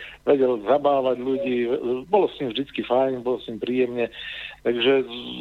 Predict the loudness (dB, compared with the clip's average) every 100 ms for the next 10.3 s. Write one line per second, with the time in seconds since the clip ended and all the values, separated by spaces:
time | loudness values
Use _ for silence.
0 | -8 -8 -10 -14 _ -6 0 2 2 2
1 | 4 4 2 0 2 2 2 2 0 0
2 | 2 2 2 -4 -4 2 2 4 2 2
3 | 4 4 2 0 2 2 2 2 2 2
4 | -2 -20 -18 -4 0 0 2 2 4 2
5 | 2 0 0 2 2 0 -4 -2 0 0
6 | 0 2 2 2 -2 -4 -6 0 0 0
7 | 0 2 2 0 -2 -2 0 0 0 0
8 | -4 -16 -18 -8 0 0 0 -2 -2 -2
9 | -2 0 0 0 -2 0 -2 -2 -2 2
10 | 2 2 0